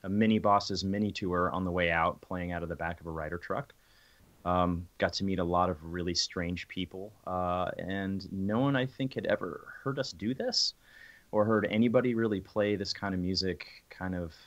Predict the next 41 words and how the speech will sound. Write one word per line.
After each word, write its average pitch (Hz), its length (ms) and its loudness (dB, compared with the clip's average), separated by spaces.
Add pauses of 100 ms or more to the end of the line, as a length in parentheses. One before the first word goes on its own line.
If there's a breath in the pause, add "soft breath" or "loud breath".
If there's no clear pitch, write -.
(220)
metally, 92 580 0
kind 87 220 -8
of 82 140 -10
punk 85 260 -8
rocky, 87 320 -4
because 78 420 -12
there's - 220 -20 (180)
no 98 140 0
vocals. 110 520 4 (460 loud breath)
We 110 80 2
don't 104 160 4
add 95 220 4
any 87 320 -2
special - 460 -4
effects - 360 -4
to 101 220 -4
it. 98 100 -6 (240)
Um, 87 320 -6
it's - 120 -12
just - 200 -6
guitars, 87 480 -6
bass, 90 260 -6
and 82 80 -8
drums. 92 540 -4 (380 soft breath)
And 87 320 -2
we 87 80 -2
play 92 300 -4
it 92 120 -4
kind 110 380 -4
of, 104 120 -6 (240)
uh, 50 300 -6
as - 140 -2
close - 340 0
as 113 60 -4
we 117 80 2
can 113 240 0
to 110 80 -12
the 98 100 -4
original, 120 400 0
but 92 280 -2 (220)
we 95 200 -6